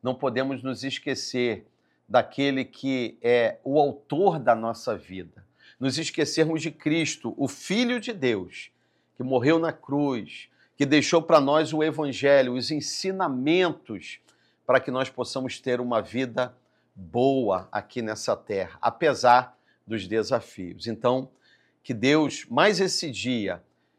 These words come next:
te encha de fé e que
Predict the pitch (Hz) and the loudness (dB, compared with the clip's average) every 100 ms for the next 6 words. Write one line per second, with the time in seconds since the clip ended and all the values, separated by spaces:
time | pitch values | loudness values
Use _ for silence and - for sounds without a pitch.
0 | _ - 160 143 165 170 - - 95 92 | _ -8 0 4 4 4 0 -2 -4 -4
1 | 110 110 - 127 123 113 90 - 123 - | -10 -10 -4 6 8 8 2 -6 -12 -6
2 | 160 156 160 | -2 -2 -4